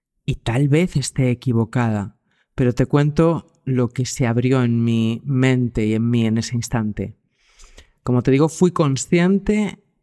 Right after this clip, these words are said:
de que creer que nuestro inconsciente no registra la palabra no puede ser una grandísima trampa. Me explico. Seguramente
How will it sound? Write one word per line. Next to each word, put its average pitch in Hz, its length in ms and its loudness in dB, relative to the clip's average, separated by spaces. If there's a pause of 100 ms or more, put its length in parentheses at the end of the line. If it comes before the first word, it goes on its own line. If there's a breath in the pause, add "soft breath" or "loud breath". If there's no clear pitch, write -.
(160)
de 127 340 -4
que 120 480 -2 (640)
creer 147 720 2 (440)
que 139 200 0
nuestro 127 400 0
inconsciente 120 880 0
no 127 220 2
registra 139 760 -2
la 104 160 -2
palabra 120 640 0
no 127 560 -2 (1300)
puede 127 360 2
ser 120 260 -4
una 120 300 0
grandísima 107 1000 -4
trampa. 101 680 -4 (1200 soft breath)
Me 135 80 2
explico. - 540 -4 (1080 soft breath)
Seguramente 196 1300 2